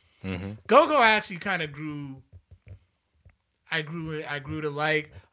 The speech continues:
Speaker 2: Um, there's actually a one Baltimore club music song that I do play at parties.
Speaker 1: Mm-hmm.
Speaker 2: It's simply called Watch Out for the Big Girl.
Speaker 1: Okay.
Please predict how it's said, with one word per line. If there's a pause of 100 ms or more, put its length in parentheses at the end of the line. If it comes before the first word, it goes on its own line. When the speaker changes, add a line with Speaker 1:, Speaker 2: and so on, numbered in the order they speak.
Speaker 2:
Um,
there's
actually
a
one (100)
Baltimore
club
music
song
that
I
do
play
at
parties. (300)
Speaker 1:
Mm-hmm. (880)
Speaker 2:
It's
simply
called
Watch
Out
for
the
Big
Girl. (640)
Speaker 1:
Okay.